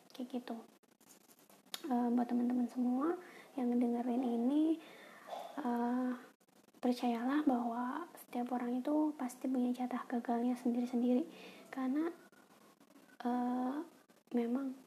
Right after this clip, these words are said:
kegagalan itu adalah sebuah keniscayaan gitu. Semua orang pasti pernah dan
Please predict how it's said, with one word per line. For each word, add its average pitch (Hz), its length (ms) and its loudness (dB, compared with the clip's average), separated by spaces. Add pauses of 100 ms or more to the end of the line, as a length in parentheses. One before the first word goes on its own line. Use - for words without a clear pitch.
(1000)
kegagalan 240 480 4
itu 240 160 0
adalah 277 320 2
sebuah 233 320 -2 (320)
keniscayaan 247 720 2
gitu. 247 240 -4 (1040)
Semua 247 320 2
orang 302 160 2
pasti 294 240 0
pernah 254 240 -2 (160)
dan 262 240 4